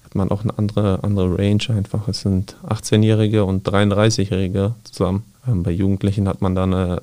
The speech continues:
homogene Altersgruppe. Die feilschen dann natürlich um, um jeden Ausball,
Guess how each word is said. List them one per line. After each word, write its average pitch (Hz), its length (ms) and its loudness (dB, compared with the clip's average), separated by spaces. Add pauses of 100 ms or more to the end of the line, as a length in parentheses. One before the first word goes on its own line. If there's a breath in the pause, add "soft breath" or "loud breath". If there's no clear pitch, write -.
(120)
homogene 101 480 0
Altersgruppe. 101 760 -2 (300 soft breath)
Die 92 80 -2
feilschen 104 540 -2
dann 98 260 0
natürlich 101 500 -2
um, 101 380 -2
um 98 160 -2
jeden 104 260 0
Ausball, 98 600 -2